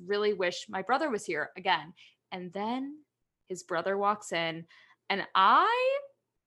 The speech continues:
cried. I was like, "Why are you trying to make me emotional right now?" It was, like, so sweet, so beautiful that he shows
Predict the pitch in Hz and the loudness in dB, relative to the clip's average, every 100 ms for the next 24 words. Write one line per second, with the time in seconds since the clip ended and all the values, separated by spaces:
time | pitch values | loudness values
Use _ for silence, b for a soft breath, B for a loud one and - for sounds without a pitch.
0 | _ _ - - - - B B B _ | _ _ 0 0 0 -8 B B B _
1 | - 226 254 277 269 254 233 - - 202 | 4 4 4 0 2 2 2 -2 -10 0
2 | 214 254 349 381 320 339 285 202 - 233 | 2 4 4 4 2 0 2 0 0 -2
3 | 180 196 233 240 254 254 262 262 - 214 | -2 -2 -2 0 0 2 4 2 0 0
4 | 208 185 - - - 196 202 226 254 254 | 0 -2 -6 -10 0 4 4 4 0 -4
5 | - - - - 202 180 180 180 233 370 | -16 -14 -14 -10 -12 -10 -8 -4 0 0
6 | 370 - - - - 220 214 - 196 196 | -2 -16 -16 -14 -4 -2 -2 -4 -4 -4
7 | - 254 247 - 226 202 180 175 170 | -2 -2 -2 -4 -4 -4 -4 -4 -6